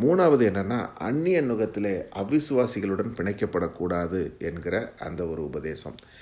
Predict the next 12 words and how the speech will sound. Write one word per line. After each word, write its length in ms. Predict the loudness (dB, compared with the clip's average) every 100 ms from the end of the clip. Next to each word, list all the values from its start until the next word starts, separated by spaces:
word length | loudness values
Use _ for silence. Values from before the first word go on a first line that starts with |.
| -20 -20 -12
இந்த 220 | -4 2
மூணு 200 | 4 2
காரியங்களும் 600 | 2 0 0 -2 -2 -2
இந்த 320 | -2 -4 -4 -6
இதுல 20 |
இருக்குது. 640 | -6 -6 -6 -8 -6 -6 -8 -14 _ _ -6
நம்ம 220 | -2 0
வாசிக்க 480 | 2 2 0 -4 -4
தொடங்குவோம். 540 | -4 -6 -6 -6 -8 -10 _ _ -20 -20 -14 0
முதல்ல, 560 | 6 6 6 4 2 -6 -16 _ _ _ _
அனுக்கிரக 600 | 0 2 6 6 6 4
காலம், 460 | 2 2 2 0